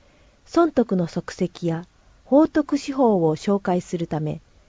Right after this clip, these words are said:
定期的に開催している講演会。今回は、阿久井正七や草山貞胤といった著名人だけではなく、無名の人々の動きや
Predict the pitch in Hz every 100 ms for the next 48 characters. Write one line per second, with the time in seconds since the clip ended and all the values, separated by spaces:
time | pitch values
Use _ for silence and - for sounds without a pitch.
0 | _ _ - 311 302 - 285 - 254 254
1 | 240 247 226 220 214 - 208 202 196 185
2 | 190 190 170 147 - - - _ _ _
3 | _ _ 330 330 285 185 165 147 156 -
4 | _ _ _ - 311 311 220 175 214 196
5 | 196 - - 185 165 160 _ _ - -
6 | 294 285 277 277 269 269 285 240 196 180
7 | 165 - 165 - 202 254 302 220 180 165
8 | 165 247 214 170 147 175 190 143 - _
9 | _ _ _ _ _ _ 220 247 302 330
10 | 311 294 320 277 254 196 160 160 202 208
11 | - 185 147